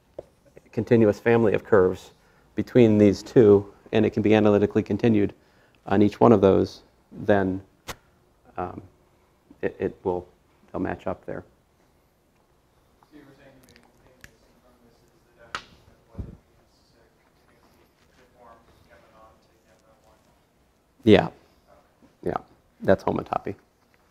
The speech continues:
Speaker 1: which we'll talk about in topology. All right. Um, now,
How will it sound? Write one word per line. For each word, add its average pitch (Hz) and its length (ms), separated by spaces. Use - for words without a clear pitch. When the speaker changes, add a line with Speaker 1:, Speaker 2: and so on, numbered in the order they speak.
Speaker 1:
which 120 160
we'll 127 80
talk 175 180
about 104 140
in 107 80
topology. 120 440
All 110 120
right. 95 240
Um, 107 500
now, 117 400